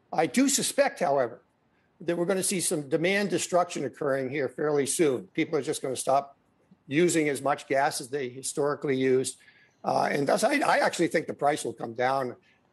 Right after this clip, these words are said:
Uh, I suspect it will be around eighty dollars a barrel by this fall, but,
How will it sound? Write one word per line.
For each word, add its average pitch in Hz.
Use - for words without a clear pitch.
Uh, 120
I 120
suspect -
it -
will 117
be 131
around 120
eighty 120
dollars 127
a 113
barrel 139
by 123
this 156
fall, 175
but, 135